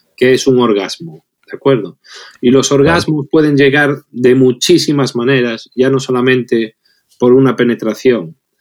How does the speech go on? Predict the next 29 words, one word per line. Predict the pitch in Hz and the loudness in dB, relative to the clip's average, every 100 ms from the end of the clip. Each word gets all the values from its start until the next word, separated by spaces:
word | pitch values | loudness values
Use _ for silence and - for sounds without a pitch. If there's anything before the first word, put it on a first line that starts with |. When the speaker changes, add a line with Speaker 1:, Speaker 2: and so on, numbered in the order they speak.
| _ _ _ _ | _ _ _ _
Speaker 1:
eh, | 113 117 90 - _ | -6 -6 -8 -18 _
da | 104 120 | -4 2
igual | 120 127 | 2 2
que | 113 | 0
sea | - 117 | -4 -4
vaginal | 107 - 113 123 113 | -4 -4 -2 0 0
o, | 110 101 | -2 -4
o | 101 - 101 | -8 -10 -8
anal, | 104 127 120 101 _ - | -2 -2 -2 -6 _ -2
pueden | 131 131 135 135 | 2 4 4 2
llegar | 127 131 139 | 2 2 2
de, | 123 123 113 - | 2 0 -2 -8
de | 110 107 | -6 -4
caricias, | - 117 143 139 139 135 127 | -2 0 0 2 2 2 0
pueden | - 131 131 | 0 0 2
llegar | 127 123 135 | 0 2 0
con | - 127 | 0 0
una | 131 127 | 2 2
bofetada, | 123 107 - 135 131 123 | 0 -2 -2 0 0 0
puede | 117 127 120 | 0 2 2
llegar | 123 127 117 | 2 0 -2
con | 113 113 | -4 -2
unas | 117 117 104 | -2 -2 -2
risas, | 110 101 139 113 - _ - _ | -2 -2 -4 -6 -8 _ -20 _
puede | 143 151 | 0 2
llegar | 160 165 156 | 2 2 2
de | 143 | 2
muchas | 156 - 139 | 2 0 -2
maneras. | 120 113 95 90 87 | -4 -6 -8 -12 -18